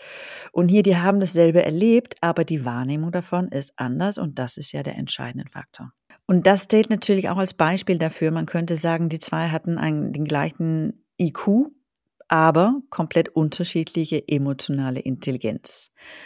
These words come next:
Und dadurch ein völlig anderer Tagesbilanz.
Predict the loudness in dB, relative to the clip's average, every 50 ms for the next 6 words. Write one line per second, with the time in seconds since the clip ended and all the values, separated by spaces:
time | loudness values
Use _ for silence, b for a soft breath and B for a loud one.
0 | B B B _ _ -8 -4 2 4 6 8 8 8 6 6 6 6 6 6 4
1 | 2 -2 0 0 0 -2 -4 _ -16 -8 0 4 4 6 6 4 2 0 -2 -10
2 | _ _ -4 -2 0 0 0 0 -2 -2 -2 -4 -6 _ _ _ _ _ -6 -4
3 | -2 -2 -2 -2 -4 -6 -4 -4 -4 -2 -4 -6 -6 -8 -10 -12 -12